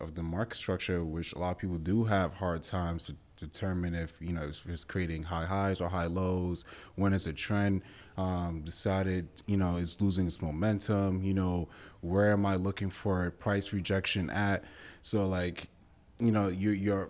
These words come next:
putting all these, like, I would like to say, like, you're adding all these tools, you're adding more weapons into the charts, you know, um, having it naked completely and able to read where the trend is going, knowing where it's gonna end.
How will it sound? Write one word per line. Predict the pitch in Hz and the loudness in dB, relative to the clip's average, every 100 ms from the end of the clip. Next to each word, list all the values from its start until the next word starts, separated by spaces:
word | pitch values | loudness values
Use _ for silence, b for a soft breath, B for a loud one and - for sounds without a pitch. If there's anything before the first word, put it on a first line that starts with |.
| - | -10
putting | - 131 127 117 | -2 2 6 6
all | 90 110 107 | 4 4 4
these, | 101 98 90 92 - - 92 | 2 0 0 -4 -6 -10 -4
like, | 95 101 - | -2 0 0
I | 113 | 2
would | |
like | 113 101 | 2 2
to | - | -2
say, | - 101 | 0 2
like, | 90 90 | 2 0
you're | 92 | 0
adding | 107 107 104 | 2 2 2
all | 101 | 2
these | 92 90 - | 2 2 0
tools, | - 95 80 76 | 2 2 2 -2
you're | - | 0
adding | 98 95 | 0 2
more | 92 90 | 2 0
weapons | 85 87 - 82 78 - | 0 -2 0 -2 0 -2
into | - 85 78 - - | 0 -2 -2 -6 -4
the | 76 | -4
charts, | - 87 69 - - | -2 -2 -2 -2 -2
you | 80 | 0
know, | 78 73 76 B B B | -2 -4 -6 B B B
um, | 90 82 78 | -4 -2 -2
having | 80 107 110 107 | 0 2 4 4
it | 104 82 | 4 2
naked | 90 98 98 92 82 | 2 2 2 0 -2
completely | 90 - 104 78 80 76 | -4 4 2 4 0 -2
and | 82 80 | -2 -2
able | 92 104 98 | 0 2 2
to | 90 | 0
read | 82 95 95 82 | 2 2 2 2
where | 90 90 | 2 0
the | 80 80 | -2 -6
trend | - 90 82 | -4 -2 -2
is | 80 | -4
going, | 90 85 78 76 | -2 -2 -2 -4
knowing | 82 101 104 101 90 | -2 0 2 2 0
where | 92 98 98 | 4 4 4
it's | 82 82 | 2 -2
gonna | 85 82 | -4 -4
end. | 78 78 69 | -4 -6 -8